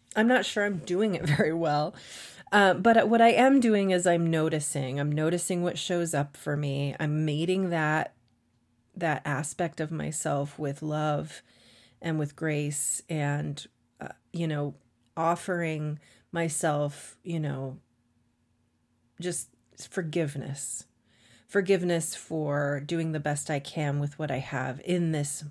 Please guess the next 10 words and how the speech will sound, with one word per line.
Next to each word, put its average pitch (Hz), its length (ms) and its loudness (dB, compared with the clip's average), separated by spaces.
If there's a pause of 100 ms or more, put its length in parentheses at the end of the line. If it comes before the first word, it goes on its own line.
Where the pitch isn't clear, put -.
moment. 143 580 -4 (380)
And 170 400 2 (280)
when 180 180 0
I'm 170 160 2
feeling 175 420 -2
fear 160 560 -2
or 160 220 -4
when 165 180 -6
I'm 151 140 -4
feeling 156 680 -6